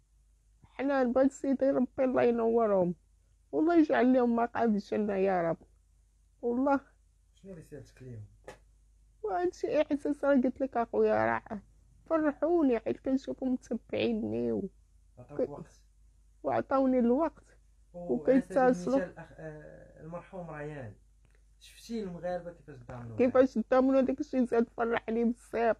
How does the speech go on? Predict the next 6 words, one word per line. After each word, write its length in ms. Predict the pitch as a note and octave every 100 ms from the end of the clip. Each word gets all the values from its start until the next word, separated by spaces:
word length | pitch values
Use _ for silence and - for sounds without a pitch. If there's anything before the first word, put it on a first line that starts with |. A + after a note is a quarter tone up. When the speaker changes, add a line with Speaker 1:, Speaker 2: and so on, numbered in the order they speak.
| -
Speaker 1:
خمس 300 | G#3+ - -
أيام 380 | A3 A#3+ A3+ A3 _ _ _ _ -
وعلى 280 | - A3 A#3
متبعين، 680 | A#3+ - A#3 - G3 A#3+ A#3
والله 360 | A#3 A3 A3+
العظيم 580 | G#3+ F3+ G#3+ A3+ A#3 A3+